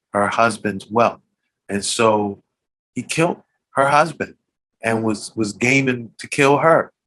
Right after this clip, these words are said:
was planning to kill her. And so she had to flee. And she fled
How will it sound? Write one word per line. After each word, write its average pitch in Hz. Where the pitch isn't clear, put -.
was -
planning 135
to 135
kill 147
her. -
And -
so 123
she 113
had 113
to 101
flee. 143
And 101
she 123
fled 127